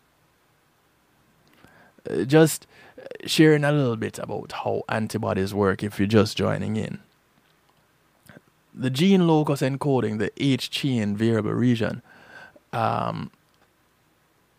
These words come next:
contains an array of about one hundred to three hundred V gene segments, about twenty-five D gene segments, and six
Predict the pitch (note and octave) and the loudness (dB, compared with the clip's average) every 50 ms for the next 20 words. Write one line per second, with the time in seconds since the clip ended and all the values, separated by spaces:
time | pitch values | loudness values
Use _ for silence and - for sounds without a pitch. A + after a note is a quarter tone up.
0 | _ - - D3 C#3 C#3 C3 - C#3+ C3+ B2+ A#2 A2+ A2+ A2+ - A#2+ B2 A2+ A2+ | _ 0 2 4 4 2 2 2 4 4 4 2 2 -2 -2 -4 -4 -2 -2 0
1 | A#2+ B2 B2+ B2 A#2 G2+ - A2+ - A#2 A2 A2+ G#2+ F#2+ E2 - - - _ _ | 2 2 2 2 0 0 -2 -2 0 2 2 4 4 2 0 -4 -10 -20 _ _
2 | _ - B2 B2+ B2+ B2+ B2+ C3 C#3 C3 B2+ B2 A2+ A2 A2 A#2 G#2+ - - C3 | _ -2 0 2 2 2 2 0 -2 -2 0 0 -2 -2 -2 -4 -6 -6 -4 -2
3 | A#2+ A2+ A#2 G#2+ G2+ G#2+ - G#2 G2 F#2 F2+ F2 - _ _ _ _ _ _ - | -2 -2 0 -2 -4 -4 -2 -2 -2 -2 -2 -4 -8 _ _ _ _ _ _ -18
4 | A2 A2+ A#2+ C3+ C#3+ C#3+ C#3 B2+ A#2 A#2 A2 G#2+ F#2+ F#2 - - - D2 C#2+ - | -10 -4 0 0 2 2 0 0 0 -2 -2 0 -2 -2 -4 -4 -4 -4 -4 -6
5 | B1 G1+ G1+ - - - - - - - - - _ - - - - - - _ | -8 -10 -12 -12 -14 -14 -14 -14 -14 -16 -18 -20 _ -20 -20 -20 -20 -20 -20 _
6 | _ - C3 B2+ A#2 A2 F2 - _ _ _ _ _ - - E3 D#3 D3 C#3 - | _ 0 4 4 4 4 4 0 _ _ _ _ _ -2 2 4 4 4 2 2
7 | - B2 A2+ G#2+ G#2+ G2 G2 G2+ G#2 - - - A2 A#2 D3 D3+ D#3 D3+ C3+ A#2 | 2 2 2 2 2 0 0 -2 -6 -10 -16 -10 -2 2 2 4 4 2 2 0
8 | A2+ G2+ G2 F#2+ F#2 - G#2 F#2+ F#2 G2 F#2 F#2 F#2 F#2+ G2 - - - _ _ | 0 0 0 -2 -2 -2 -2 -2 -2 -2 -4 -4 -4 -4 -6 -8 -12 -18 _ _
9 | - A2 G#2+ G#2 G2+ G2+ - - - - - - - F#3 C#3 D3 - - - - | -6 -6 -4 -4 -4 -6 -8 -8 -10 -10 -10 -2 0 0 0 0 -2 -8 -10 -12
10 | - | -14